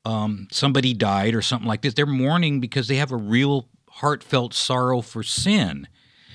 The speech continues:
And then, of course, he goes to, uh, the next thing of those are, "Blessed are those who are meek," because that is the natural progression of the character. Once you feel, you know, once you feel your need,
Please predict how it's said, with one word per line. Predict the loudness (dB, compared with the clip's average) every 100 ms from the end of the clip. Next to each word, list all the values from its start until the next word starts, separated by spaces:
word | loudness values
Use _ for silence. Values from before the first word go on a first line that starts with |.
| -6
And | 0 4
then, | 4
of | 2 -2
course, | -2 0 0 0
he | -2
goes | 0 2 2 0 -4 -10 -20 _
to, | -4 0 0 0 -2 -8
uh, | -8 -6 -8
the | -6 -2
next | -2 -2 -4
thing | -4 -2
of | -4
those | -6 -6 -6
are, | -8 -12 _ -10
"Blessed | -6 -4 -4
are | -6
those | -6 -4 -6
who | -6 -6
are | -6
meek," | -4 2 2 0 -6
because | -10 -6 -6
that | -2 -2 -2
is | -4
the | -4
natural | -2 0 0 -2 -4 -2 0 0 -4 -10 -20 _ _ _
progression | -6 -4 -2 0 2 4 2 0
of | 0 -4
the | -8
character. | -6 -2 0 0 -2 -4 -4 -4 -8 -20 -14
Once | -4 -4 -2
you | -6
feel, | -4 0 2
you | 2 0 0
know, | 0
once | 0 -2 -2
you | -6
feel | -2 2 2
your | 2 0
need, | 2 2 2 0